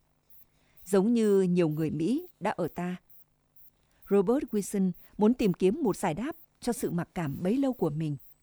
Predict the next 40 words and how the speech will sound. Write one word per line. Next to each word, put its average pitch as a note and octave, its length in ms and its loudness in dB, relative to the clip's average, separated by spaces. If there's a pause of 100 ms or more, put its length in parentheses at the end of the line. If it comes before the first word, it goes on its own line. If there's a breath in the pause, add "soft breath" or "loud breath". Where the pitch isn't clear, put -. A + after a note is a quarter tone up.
(580 loud breath)
Ông G#3 180 2
ta F#3 300 -2
về E3+ 160 0
Việt D3+ 240 -4
Nam F#3+ 220 -2
sáu F#3+ 200 -6
năm, A3+ 280 -2 (400 soft breath)
muốn G#3+ 200 4
trở G#3 200 -2
lại E3 240 -2
vùng E3+ 240 0
chiến G3+ 180 -4
trường F3 240 -4
xưa C4+ 340 -4 (440 loud breath)
mà D#3+ 120 -4
ông - 160 -6
ta F3+ 120 -6
đã D3 100 -4
ở. E3+ 220 -4 (1400)
Còn D3+ 220 0
đây, G3+ 280 0 (380 loud breath)
người G3 200 8
thứ G#3 100 -4
hai B3 360 -4 (480 loud breath)
làm F#3 260 0
cho B3+ 140 -10
tờ F3+ 260 -4
Em, G#3 200 -2 (640)
tên G#3 180 2
là D3+ 340 -4 (380)
Bill G3+ 280 0 (320)
Golden, F#3 420 -2 (760 soft breath)
đã G3+ 180 0
từng A#3 200 0
phục F3+ 220 -4
vụ E3+ 160 0
trong C#4 180 -2
lực F#3 180 -2
lượng E3+ 200 -2
lính F#3+ 160 -2